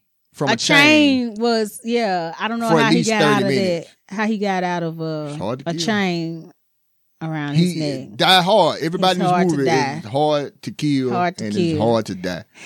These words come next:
Speaker 2: Um, he sees Carl the, trying to, uh, shoot at
Speaker 1: John.
Speaker 2: McClane again, and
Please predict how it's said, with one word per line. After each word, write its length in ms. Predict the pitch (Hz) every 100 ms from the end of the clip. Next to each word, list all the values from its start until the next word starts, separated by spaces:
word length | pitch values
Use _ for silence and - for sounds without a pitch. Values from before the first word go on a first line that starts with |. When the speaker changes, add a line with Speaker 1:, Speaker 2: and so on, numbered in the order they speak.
| - - - _ _ _ _
Speaker 2:
Um, 340 | 185 - 185
he 140 | 175 262
sees 360 | 262 233 214 - _ -
Carl 460 | - 285 254 214 214
the, 160 | 233 - 202 - _ _ _ _ _ -
trying 420 | 262 233 226 220
to, 320 | - 233 208
uh, 280 | 202 185 175
shoot 400 | - - 262 247
at 460 | - 202 196 185 156 _ _ _ -
Speaker 1:
John. 140 | 196 233
Speaker 2:
McClane 280 | 220 214
again, 640 | 190 185 214 208 202 196 180
and 480 | 165 175 160 156